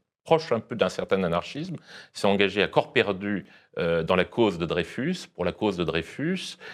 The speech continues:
et qui, vers la fin de sa vie, il est mort jeune, euh, dans les premiers jours de la Première Guerre mondiale, vers la fin de sa vie, tout en ne reniant rien de ses engagements, a vu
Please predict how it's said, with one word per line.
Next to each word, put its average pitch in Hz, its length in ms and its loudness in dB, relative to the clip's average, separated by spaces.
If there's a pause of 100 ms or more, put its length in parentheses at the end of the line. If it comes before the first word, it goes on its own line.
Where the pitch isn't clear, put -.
(140)
et 117 220 2
qui, 170 260 -2
vers 110 160 4
la 95 100 2
fin - 160 -2
de 107 60 0
sa 95 200 0
vie, 123 160 -2
il 170 60 -4
est 85 40 2
mort 76 200 -2
jeune, 85 420 2
euh, 67 180 -14
dans 67 100 -12
les 78 80 -8
premiers 87 260 -4
jours 87 140 -2
de 80 60 2
la 73 40 2
Première 78 240 -8
Guerre 78 140 -4
mondiale, 98 480 0 (320)
vers 90 60 0
la 92 80 2
fin 98 100 0
de 92 60 0
sa 90 180 2
vie, 127 240 -4
tout - 340 -8
en 98 120 6
ne 95 80 4
reniant 95 380 4
rien 123 380 2
de 90 80 -2
ses 80 220 -4
engagements, 87 560 2 (400)
a 87 100 4
vu 135 400 0